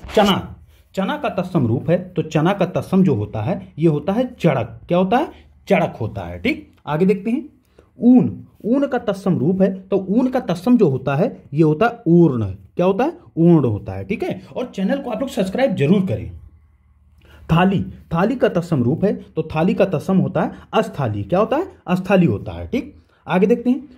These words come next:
जामुन, जामुन का तत्सम रूप है, तो जामुन का तत्सम होता है जाम्बूण। क्या होता है? जाम्बूण होता है, ठीक। एक तत्सम शब्द है, एक तत्सम शब्द है,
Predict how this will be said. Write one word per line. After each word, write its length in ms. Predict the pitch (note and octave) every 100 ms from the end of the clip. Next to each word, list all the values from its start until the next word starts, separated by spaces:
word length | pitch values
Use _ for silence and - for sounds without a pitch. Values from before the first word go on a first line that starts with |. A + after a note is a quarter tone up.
| -
जामुन, 500 | B2+ F3+ G3+ A3 A2
जामुन 280 | F#2 E3 B3+
का 120 | C4+ F#3
तत्सम 340 | E3+ F3 B3+
रूप 220 | B2+ G#2+
है, 100 | F3+ -
तो 160 | - D3
जामुन 360 | A2+ D#3 A3
का 100 | A#3+ F#3
तत्सम 300 | C#3+ - G#3
होता 220 | F#3 G3+
है 160 | C4+ - _ -
जाम्बूण। 520 | A#2 D#3 D3+ D3+ C#3+ F#2
क्या 200 | - E3+
होता 160 | G3
है? 120 | B3+ E4 - B2+
जाम्बूण 460 | D#3 E3 E3+ F3
होता 280 | B2 A2 A2
है, 200 | F#2+ F#2+ F2+ -
ठीक। 200 | A#3+ - _ _ _ _ - - - - _ - - -
एक 200 | A#3+ - -
तत्सम 320 | F#3 A#3 A#3
शब्द 260 | A3 C3+
है, 140 | A2 G2+ - D#3
एक 220 | A3+ B3
तत्सम 600 | - _ D#3 E3 G3 F#3+
शब्द 260 | F#3+ F#3+ B2
है, 160 | C#3